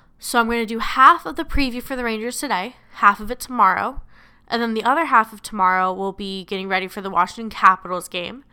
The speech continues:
And then after the New York Rangers recap, I'll get you guys ready for the Lightning game. I know that's a little confusing.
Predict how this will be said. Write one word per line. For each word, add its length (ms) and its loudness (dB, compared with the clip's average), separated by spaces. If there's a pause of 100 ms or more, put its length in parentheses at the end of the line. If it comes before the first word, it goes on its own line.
(560)
And 180 2
then 260 2
after 520 4
the 580 -6
New 200 -8
York 200 -4
Rangers 360 -6
recap, 480 2
I'll 140 0
get 140 -8
you 60 -10
guys 200 -4
ready 180 -4
for 120 -14
the 100 -4
Lightning 440 -10
game. 300 -18 (640)
I 100 2
know 200 2
that's 180 0
a 40 -4
little 200 2
confusing. 800 -6